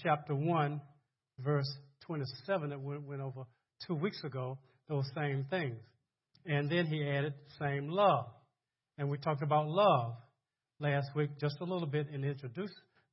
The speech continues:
chapter two, because I believe that, that love is a key, one of the keys to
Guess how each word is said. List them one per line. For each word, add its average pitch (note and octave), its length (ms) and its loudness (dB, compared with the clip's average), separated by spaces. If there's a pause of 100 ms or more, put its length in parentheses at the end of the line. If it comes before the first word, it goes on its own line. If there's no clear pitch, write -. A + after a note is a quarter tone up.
(200)
chapter C#3+ 320 -2 (140)
two, D4+ 120 0
because C#3+ 380 -2 (640)
I D#3 140 2
believe E3+ 480 -2
that, D3 160 0 (760)
that D#3+ 120 -8
love D3 680 6 (720)
is C#3 140 -2
a C3+ 60 0 (280)
key, G#3 160 0
one D3 280 0
of A#3 40 -4
the A3+ 80 -6
keys C3+ 520 -6 (680)
to D#3 320 0